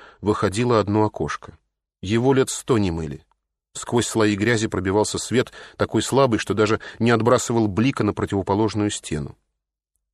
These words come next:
Доктор Филиппова знала, что за этим окном маленькая комната, в которой нет ничего, кроме вонючих матрасов и облупленной табуретки. На полу валяются тряпки, газеты.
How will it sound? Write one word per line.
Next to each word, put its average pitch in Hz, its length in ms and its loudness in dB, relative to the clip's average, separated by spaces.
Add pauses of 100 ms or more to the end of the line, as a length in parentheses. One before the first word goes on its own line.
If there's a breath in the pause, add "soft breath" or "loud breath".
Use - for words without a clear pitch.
Доктор 95 300 -4
Филиппова 101 400 -2
знала, 104 360 2 (240 loud breath)
что - 200 0
за 110 100 2
этим 107 180 0
окном 117 380 2
маленькая 104 600 0
комната, 113 640 0 (240 loud breath)
в - 120 -20
которой 110 340 0
нет 113 240 2
ничего, 101 500 -2
кроме 104 420 0
вонючих 101 580 -2
матрасов 98 640 -2
и 98 80 -4
облупленной 98 640 -2
табуретки. 98 680 -4 (420)
На 107 120 2
полу 113 280 2
валяются 107 520 0 (140)
тряпки, 110 480 0
газеты. 92 800 -4